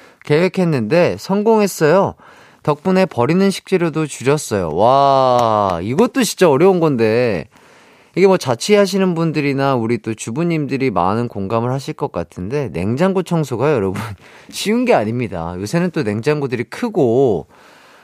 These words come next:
뭐, 어머님이 해준 뭐 반찬도 있을 거면 저 안쪽에 뭐가 있었더라? 나도 모르게 익어가고 있는 것들이 많아요. 이런 것들을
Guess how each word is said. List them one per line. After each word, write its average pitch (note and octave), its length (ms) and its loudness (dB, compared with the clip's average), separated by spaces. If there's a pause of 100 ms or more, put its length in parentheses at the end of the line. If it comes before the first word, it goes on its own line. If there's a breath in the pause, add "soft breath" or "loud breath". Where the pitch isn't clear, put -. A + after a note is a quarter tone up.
뭐, A2 240 0
어머님이 D#3 680 2
해준 D#3+ 440 -4
뭐 A#2 200 -2
반찬도 D3 600 -4
있을 C3 300 -6
거면 C3 460 -4
저 F3+ 260 2
안쪽에 D#3+ 580 2 (400 loud breath)
뭐가 G#2+ 360 0
있었더라? C3+ 680 0
나도 D3+ 260 2
모르게 F#3 560 2
익어가고 F3 540 2
있는 E3+ 180 -2
것들이 E3 300 -2
많아요. C#3 500 2 (300 soft breath)
이런 A#3+ 280 4
것들을 A3+ 600 2